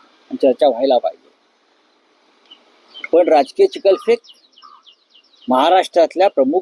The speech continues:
नेत्यांवर चिखल फेकण्यासाठी साहित्य संमेलन तुम्ही भरवलं का दिल्लीत, देशाच्या राजधानीत?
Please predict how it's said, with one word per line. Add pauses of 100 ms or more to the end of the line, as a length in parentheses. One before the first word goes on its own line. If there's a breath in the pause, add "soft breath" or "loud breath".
नेत्यांवर (140)
चिखल
फेकण्यासाठी
साहित्य
संमेलन
तुम्ही
भरवलं
का (1400)
दिल्लीत, (960)
देशाच्या
राजधानीत?